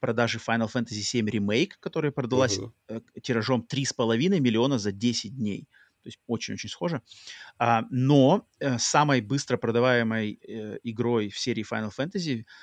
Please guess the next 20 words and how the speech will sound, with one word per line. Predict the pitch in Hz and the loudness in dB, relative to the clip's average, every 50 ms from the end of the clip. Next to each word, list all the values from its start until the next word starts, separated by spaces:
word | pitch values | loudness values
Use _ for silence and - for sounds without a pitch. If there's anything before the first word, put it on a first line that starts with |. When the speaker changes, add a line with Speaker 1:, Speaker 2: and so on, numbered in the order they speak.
| - - _ | -20 -20 _
Speaker 1:
всё | - - 139 | -8 -4 -4
ещё | 143 - - 131 | -4 -2 -2 -2
является | 113 110 117 135 143 - 127 | 0 2 2 2 2 0 -4
Final | - 123 123 123 120 - | -4 -2 -2 -2 -2 -4
Fantasy | 156 147 127 120 123 - | -4 -4 -4 -4 -6 -8
пятнадцать, | - - - 147 135 123 - - - | -10 -6 -2 0 0 0 0 -2 -8
которая | - - - 104 117 117 | -10 -8 -4 -2 -2 0
продалась | - 120 113 107 107 113 143 151 - | 0 -2 -2 0 0 0 0 -2 -2
тиражом | - 123 113 101 - 123 123 - _ _ _ - | -4 -4 -2 0 0 0 0 0 _ _ _ 0
пять | 147 143 131 120 - - - | 2 2 2 2 -2 -6 -8
миллионов | 127 110 110 113 113 113 117 104 98 - | -4 -2 0 2 2 2 0 0 -4 -4
копий | - - 165 180 - 143 123 - | 0 0 2 2 2 0 -2 -2
за | 113 104 120 | -2 -2 -2
двадцать | 101 101 98 113 123 135 - - 113 - | -2 -2 0 0 0 0 0 -4 -8 -6
четыре | - - - 127 113 101 | -6 -4 -2 -2 -2 -2
часа, | - - - - 113 92 - - - - - _ - | -4 -6 -4 -4 -4 -4 -6 -12 -20 -20 -20 _ -8
но | - 113 | -4 -2
она | 117 120 135 | 0 2 2
была | 139 135 120 123 | 2 2 0 0
мультиплатформенной. | 120 123 120 - - - 117 98 - - 120 104 - - 78 - | 0 -2 -4 -6 -8 -8 -8 -8 -6 -4 -4 -4 -4 -6 -12 -14